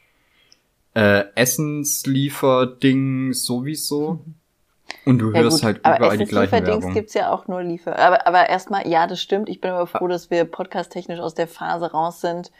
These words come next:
Speaker 2: also aus der F-, Entwicklungsphase, als quasi, äh, nur
Speaker 1: Nur
Speaker 2: Casper.
Speaker 1: Matratzen. <laughs> Ja.
Speaker 2: Es gab ja nur Casper-Werbung. Alter, was
Speaker 1: Mhm.
Speaker 2: ging die mir auf den Sack? Das, äh, boah, als ich eine neue Matratze ge-, gebraucht hab, war für mich klar, ich kauf mir keine von Casper. Einfach nur, weil ich so werbeüberflutet war von denen.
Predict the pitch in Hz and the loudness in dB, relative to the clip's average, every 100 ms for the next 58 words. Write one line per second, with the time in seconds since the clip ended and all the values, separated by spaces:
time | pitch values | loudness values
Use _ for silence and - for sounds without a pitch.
0 | - _ 175 165 170 190 165 165 175 180 | -20 _ 2 4 4 2 2 0 -6 -4
1 | - 226 - 196 160 - - 156 147 147 | 0 0 0 -2 -2 -8 -8 -4 -4 -2
2 | 170 175 - - _ - 175 165 - 180 | -2 -2 -6 -20 _ -2 0 0 -2 4
3 | 175 165 175 180 175 - 165 165 165 - | 4 4 0 -2 0 2 2 0 -2 -14
4 | - 185 185 190 104 196 180 - - 156 | -8 0 2 2 2 2 2 2 2 6
5 | 135 139 90 _ - 98 - 113 - 104 | 6 4 -2 _ -12 -12 -6 -6 -4 -6
6 | 95 - _ - 165 190 185 196 185 190 | -8 -12 _ -8 0 2 4 2 0 2
7 | 214 214 - 190 190 - 190 160 151 139 | 0 -2 -2 -4 -4 -4 -4 0 -2 -2
8 | 143 143 - _ - 180 185 185 196 208 | -8 -14 -20 _ 0 2 2 0 -2 -2
9 | 214 208 196 185 175 - 165 165 160 - | -2 -2 -2 -2 -4 -8 -6 -6 -6 -16
10 | _ _ _ _ _ _ _ _ _ _ | _ _ _ _ _ _ _ _ _ _
11 | _ _ _ _ 180 175 165 - - 180 | _ _ _ _ 2 2 2 -4 2 4
12 | 175 170 - 180 - 180 220 226 214 202 | 4 2 2 2 4 2 -2 -2 0 0
13 | 190 180 190 185 175 156 - - 156 147 | 0 -2 -4 -4 -4 -6 -12 -8 -4 -4
14 | - 147 143 - 165 160 165 170 160 - | 0 2 2 0 0 2 0 -4 -8 -2
15 | 175 165 170 160 160 156 165 156 - 147 | -2 -2 -8 -10 -10 -10 -8 -8 -10 -10
16 | 165 160 156 - 165 175 170 160 160 160 | -10 -8 -4 -2 -4 -4 -6 -4 -4 -4
17 | 151 175 175 156 160 160 - 185 196 156 | 0 2 2 2 0 0 -2 -4 -4 -6
18 | 151 139 - 135 139 135 139 | -4 -4 -6 -8 -6 -6 -8